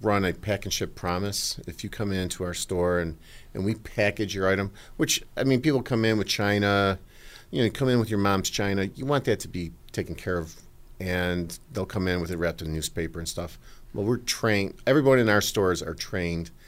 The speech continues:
to do packaging. Uh, we get certificates and everything. Uh, if you come in, we pack it up, say that package, say, say one of the cups gets a chip in it,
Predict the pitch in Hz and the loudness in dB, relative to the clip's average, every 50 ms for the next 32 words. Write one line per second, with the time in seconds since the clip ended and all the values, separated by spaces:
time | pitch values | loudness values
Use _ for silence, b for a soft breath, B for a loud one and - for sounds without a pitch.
0 | b b b b b - - 85 85 85 78 95 90 82 82 - - - - - | b b b b b -12 -8 -6 -6 -6 -6 -6 -6 -6 -6 -8 -10 -10 -10 -10
1 | - 113 - - - - - 85 85 80 78 78 80 107 - 90 82 - - - | -10 -12 -14 -14 -14 -12 -10 -8 -6 -6 -6 -6 -8 -8 -8 -6 -6 -6 -6 -6
2 | - - 87 - - 71 - 80 78 - - - 78 78 76 80 - - - - | -4 -6 -6 -6 -8 -10 -10 -8 -8 -8 -10 -10 -10 -10 -10 -12 -12 -14 -14 -14
3 | - - - B B B B B B B B B B B B - - 85 87 87 | -14 -16 -18 B B B B B B B B B B B B 0 4 6 8 8
4 | 85 82 85 - b b b b b b b b b b - - - - - 123 | 8 6 4 0 b b b b b b b b b b -18 -14 -10 -6 -6 -2
5 | - - 127 120 120 120 117 110 107 98 104 98 - 107 101 95 95 - 98 92 | 2 4 6 6 8 8 8 6 6 4 0 0 0 0 0 0 0 0 2 2
6 | 90 87 - - - - - - 107 104 104 98 98 95 92 - - 101 87 90 | 4 2 2 0 0 0 0 2 2 2 2 2 2 0 0 -2 -2 -2 -2 -2
7 | - 92 85 - - - - - - 147 - - - - - - - - 151 139 | -2 -4 -6 -6 -8 -8 -8 -6 -4 -4 -4 -4 -6 -10 -10 -6 -2 2 2 4
8 | 131 127 123 120 104 - - - 110 - - - 98 82 - 90 - - - - | 4 4 4 4 4 2 2 0 0 0 0 -2 -2 -2 -2 -2 -2 -2 0 0
9 | 95 - 87 80 80 78 - | 0 0 -2 -4 -4 -4 -6